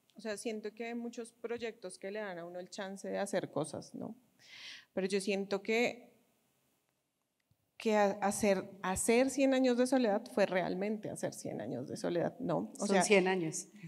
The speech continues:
Speaker 2: <laughs>
Speaker 1: Sí, pero también, o sea, como todas las, como escoger el cuero de todas las botas, eh, escoger todas las telas, que muchas veces uno como diseñador de vestuario da eso por sensa-,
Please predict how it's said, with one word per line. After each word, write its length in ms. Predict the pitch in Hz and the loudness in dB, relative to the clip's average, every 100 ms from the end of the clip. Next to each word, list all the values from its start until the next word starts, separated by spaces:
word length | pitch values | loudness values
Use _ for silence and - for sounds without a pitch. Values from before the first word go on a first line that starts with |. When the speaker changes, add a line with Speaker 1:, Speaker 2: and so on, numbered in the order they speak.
| 226 - | -10 -4
Speaker 2:
<laughs> 420 | 208 254 233 - - - 220 | -2 -2 -6 -12 -14 -14 -8
Speaker 1:
Sí, 460 | - 254 269 262 - | 8 10 10 6 10
pero 180 | 254 254 | 12 12
también, 640 | 262 240 226 226 220 - - | 12 8 8 8 6 2 0
o 80 | |
sea, 440 | 220 220 220 214 - - - | 4 6 6 4 -2 -20 0
como 400 | 233 226 220 220 | 4 8 8 6
todas 240 | 220 202 202 | 8 8 8
las, 160 | 202 202 - - - - | 4 0 -12 -20 -16 -4
como 680 | 214 208 185 147 - - - | 2 4 4 0 -10 -20 -4
escoger 420 | 208 208 220 214 | -2 2 2 4
el 160 | 185 170 | 2 0
cuero 240 | 196 196 | 0 2
de 80 | 202 | 0
todas 240 | 202 190 | 2 4
las 180 | 180 180 | 4 2
botas, 540 | 180 180 180 175 - - - | 0 0 0 -2 -4 -14 -10
eh, 480 | 185 180 180 160 - _ - | -6 -4 -4 -6 -8 _ -6
escoger 460 | 202 - 208 208 | -4 0 0 0
todas 200 | - 180 | 2 4
las 220 | 185 190 | 2 0
telas, 380 | - 180 175 - - - - - | 0 0 0 -2 -10 -18 -6 2
que 80 | |
muchas 420 | 240 233 240 220 208 | 4 6 6 4 4
veces 520 | 233 247 247 247 - - _ - - | 2 4 2 0 -8 -20 _ -20 -2
uno 500 | 233 233 233 233 240 - | 4 8 8 6 2 2
como 240 | 240 240 | 6 6
diseñador 500 | 247 254 240 240 202 | 6 6 6 4 4
de 100 | 190 | 2
vestuario 440 | 208 - 196 180 | 2 4 4 6
da 140 | 175 180 | 6 4
eso 180 | 180 180 | 2 -4
por 140 | 185 | -2
sensa-, 440 | 214 208 185 160 | -2 -4 -4 -4